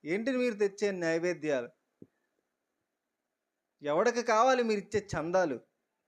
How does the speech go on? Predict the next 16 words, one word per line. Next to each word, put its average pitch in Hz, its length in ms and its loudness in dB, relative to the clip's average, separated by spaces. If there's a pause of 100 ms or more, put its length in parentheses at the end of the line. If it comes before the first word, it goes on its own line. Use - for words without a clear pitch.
(400)
ఈ 147 80 -6
రోజున 175 240 0
మాట్లాడాలంటే 156 720 -2 (1700)
అంటాడు 143 300 0
ఆయన. 226 200 0 (2750)
కారణం, 170 380 -8 (1500)
నీ 127 320 -8
బ్రతుకు 123 480 -10
బాగోలేదు, 147 580 -2
నీ 135 220 -6
జీవితం 196 580 -4
బాగోలేదు, 151 480 0
దేవుని 170 340 -4
వద్దకు 196 320 -2
నువ్వు 180 200 -8
తిరిగి, 175 300 -4